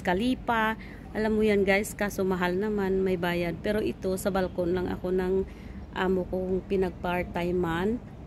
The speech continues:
Na yan, yan ang kurtinang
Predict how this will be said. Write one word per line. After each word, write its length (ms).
Na 100
yan, 560
yan 320
ang 720
kurtinang 1400